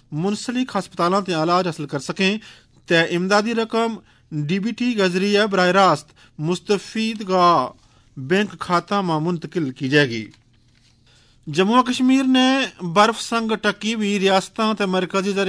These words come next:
انتظام علاقہ میں خود شماری کا حوالہ سنگ سبقت حاصل کر لی ہے تے مردم شماری دو ہزار ستائی کا ستمبر کا شیڈول کے تحت سب تے متی تعداد میں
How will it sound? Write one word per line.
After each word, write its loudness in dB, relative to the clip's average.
انتظام -2
علاقہ 0
میں -4
خود -6
شماری -2
کا 0
حوالہ 2
سنگ -4
سبقت -6
حاصل -6
کر -4
لی 2
ہے 6
تے 0
مردم 0
شماری 0
دو -2
ہزار -2
ستائی -2
کا -2
ستمبر -6
کا -4
شیڈول -4
کے -2
تحت 4
سب -4
تے 0
متی -2
تعداد -2
میں 2